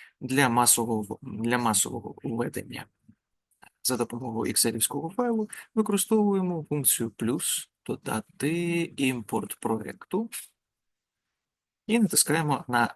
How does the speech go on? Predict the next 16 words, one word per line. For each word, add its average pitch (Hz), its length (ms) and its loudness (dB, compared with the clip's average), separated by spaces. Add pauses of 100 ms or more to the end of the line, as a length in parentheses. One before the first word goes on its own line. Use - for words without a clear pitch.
зелене 117 540 2
віконце, 135 680 2 (480)
е, 113 600 -2
зі - 160 2
значком 120 460 0 (140)
Excel. - 440 2 (1500)
І 233 80 4
на 180 80 6
наш 113 140 0
комп'ютер 147 440 2 (220)
завантажується 123 880 4 (460)
шаблонний 127 540 4
файл. - 440 -4 (1080)
Я 135 160 6
вже 117 200 4
підготував 110 680 -4